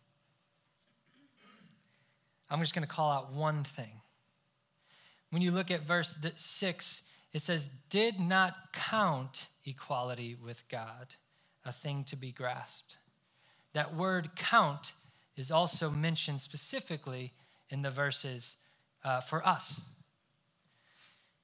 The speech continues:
If we can throw that up on the screen, Courtney. Verses six, it says, verse six, it says, "Did not count equality with God a thing to be grasped, but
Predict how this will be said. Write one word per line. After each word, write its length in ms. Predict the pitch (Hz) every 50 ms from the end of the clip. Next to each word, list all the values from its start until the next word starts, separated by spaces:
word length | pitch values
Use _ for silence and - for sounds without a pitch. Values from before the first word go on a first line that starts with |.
| _ _ _ _ _ _ -
If 100 | - 147
we 80 | 175 180
can 140 | - 165 143
throw 180 | - 165 160
that 200 | 151 147 151 160
up 140 | 151 147 -
on 100 | 151 147
the 80 | 139 131
screen, 380 | - - - 147 147 143 135
Courtney. 400 | 127 - 143 143 143 143 143 147 143 - _ _ _ _ _ _ _ _ _ _ _ _ _ _ _ _ _ _ _ _ _ _ _ _ _ _ _ _ _ _ _ _ _ _ - _ _ _ _ _ _ _ _ _ _ _ _ _ _ _ _ _ _ _ _ _ _ _ _ _ _ _ _ _ _ _ _ _ _ _ _ _ _ _ _ _ _ _ _ _ _ _ _ _ -
Verses 500 | 151 190 208 190 - 190 170 - - - -
six, 460 | - - - - 226 214 202 - - -
it 80 | 170
says, 360 | - - 185 175 160 147 - - - - _ _ _ _ _ _ _ _ _ - 156
verse 220 | 147 185 190 180
six, 260 | - - 208 202 -
it 60 | 175
says, 240 | - - 180 160 135 131 135 - _ -
"Did 160 | - 220 208
not 240 | 226 220 196 - -
count 280 | - - 220 226 214 185
equality 720 | 156 - - - - 220 233 262 285 247 190 165 165 156
with 200 | 143 139 135 143
God 200 | - 139 135 131
a 60 | 127
thing 280 | 117 - - 170 160 147
to 100 | - 143
be 100 | 131 127
grasped, 600 | - - 135 139 139 131 127 127 - - - - -
but 120 | 135 -